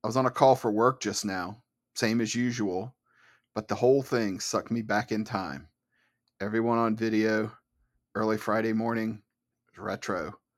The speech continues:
This weird deja vu, but in the worst possible way. I'm gonna take some me time today.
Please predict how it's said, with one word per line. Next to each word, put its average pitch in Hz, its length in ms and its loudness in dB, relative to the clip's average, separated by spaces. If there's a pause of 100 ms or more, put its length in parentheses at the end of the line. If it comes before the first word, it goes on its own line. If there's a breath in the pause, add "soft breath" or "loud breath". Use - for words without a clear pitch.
(560)
This - 160 -20
weird 120 400 0
deja 113 420 2
vu, 110 360 0 (100)
but 110 120 -2
in 110 120 0
the 98 80 0
worst 104 540 -4
possible 101 500 -2
way. 92 360 -6 (880)
I'm 165 60 -8
gonna 240 140 4
take - 180 0
some 117 160 0
me 113 160 2
time 98 300 -4
today. 64 380 -10